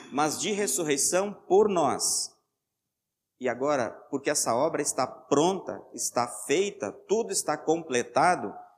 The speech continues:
Jesus diz no Evangelho pra você e pra mim: "Vem, segue-me." Deixe a sua vida, no bom sentido, em segundo plano. Coloque Jesus no primeiro lugar.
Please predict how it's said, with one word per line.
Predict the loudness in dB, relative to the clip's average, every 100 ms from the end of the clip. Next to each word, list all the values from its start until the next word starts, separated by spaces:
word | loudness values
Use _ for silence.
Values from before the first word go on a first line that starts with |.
| _ _
Jesus | -6 -4 -2 -4 -4
diz | -4 -6
no | -4
Evangelho | -6 -6 -4 -2 -4
pra | -4 -4
você | -2 -2 -2
e |
pra | -2 -4
mim: | -4 -8 -10 _ _ _ _ _
"Vem, | -4 -4 -6 -14 _ _ _
segue-me." | -6 -2 -2 -2 -4 -10 -12 _ _ _ _ _ _ _ _ _ _ _ _ _ _ _ _ _ _
Deixe | 0 2 4 2 -2
a | 0
sua | 0 0
vida, | -2 -4 -6 -2
no | -2 -2
bom | -2 -2
sentido, | -2 -6 -6 -6 -6 -6
em |
segundo | -6 -6 -6 -6 -8
plano. | -10 -8 -2 0 0 -4 -8 -12 _ _ _ _ _ _ _ _ _ _
Coloque | -6 -2 -2 -6
Jesus | -6 -6 -6 -6 -6 -6 -10 -12
no | -14
primeiro | -10 -8 -6 -8 -10
lugar. | -12 -12 -12 -14